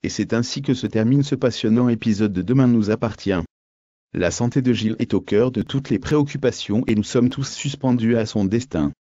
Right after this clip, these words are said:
Pour découvrir ce qui arrivera à Gilles et comment ses proches affronteront cette épreuve, ne manquez pas le prochain épisode de Demain nous appartient.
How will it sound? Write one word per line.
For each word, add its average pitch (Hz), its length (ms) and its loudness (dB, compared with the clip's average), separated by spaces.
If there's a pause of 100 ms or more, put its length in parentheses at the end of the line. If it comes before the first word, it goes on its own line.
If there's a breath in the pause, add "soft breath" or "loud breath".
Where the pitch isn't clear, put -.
(480)
Pour 107 180 0
découvrir 101 520 -2
ce - 100 -4
qui 151 220 0
arrivera 113 640 0
à 107 80 -2
Gilles 107 400 0
et 110 120 -2
comment 123 300 2
ses 113 160 -4
proches 120 340 0
affronteront 104 580 0
cette 139 220 -2
épreuve, 76 520 0 (320)
ne 98 80 2
manquez 107 340 0
pas 131 160 0
le 127 80 0
prochain 117 380 -2
épisode 107 440 0
de 90 100 -2
Demain 127 260 4
nous 110 220 4
appartient. 107 520 -2